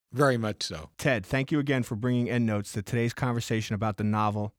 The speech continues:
Speaker 2: A Confederacy of Dunces by John Kennedy Toole.
Speaker 1: You're welcome.
Speaker 2: I also want to thank our Novel Conversations readers, Scott Rich and Patrick Andrews. I'm your host, Frank Lavallo. Today I had a conversation about the novel A Confederacy of Dunces by John Kennedy Toole.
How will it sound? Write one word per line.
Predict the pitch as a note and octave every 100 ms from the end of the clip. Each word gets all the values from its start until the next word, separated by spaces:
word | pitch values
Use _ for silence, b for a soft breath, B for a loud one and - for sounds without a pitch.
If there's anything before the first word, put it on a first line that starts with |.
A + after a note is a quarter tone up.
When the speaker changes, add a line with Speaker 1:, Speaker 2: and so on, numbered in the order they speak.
| -
Speaker 2:
A |
Confederacy | - A#2 - C3+ C#3 - C3
of | A#2+
Dunces | A#2+ G#2+ - G2
by | - G#2
John | G2 G#2+ G2+
Kennedy | - G2+ G2 F#2
Toole. | - F2 F2+ -
Speaker 1:
You're | E3
welcome. | F3+ F#3+ F2 -
Speaker 2:
I |
also | C#3+ F#3 D3+
want | C3
to | B2+
thank | C#3+ C3+
our | B2
Novel | B2+ B2
Conversations | A#2+ B2+ A#2+ - A#2 - G#2+
readers, | C#3+ F#3+ B2+ F3 - -
Scott | - - A#2 G#2+
Rich | B2+ G#3 - -
and | C#3
Patrick | A#2+ B2+ C3 D3+
Andrews. | C3+ G#2+ F2+ - - _ _ -
I'm | C3+ C3+
your |
host, | C#3 C#3+ -
Frank | C#3 B2
Lavallo. | B2+ E3 F3+ D#3+ F#3+ -
Today | - D3 F#3
I |
had | E3 C#3
a |
conversation | - C#3+ C#3 - E3+ -
about | F3 C#3
the | -
novel | A#2 C3 E3 G3 -
A |
Confederacy | G2+ A2 - E3 F3 - F3+
of | D#3+
Dunces | C#3 A#2 F#2 F2
by | G#2 G#2
John | B2+ C3+
Kennedy | - C#3 C3 A#2+
Toole. | - G#2 E2+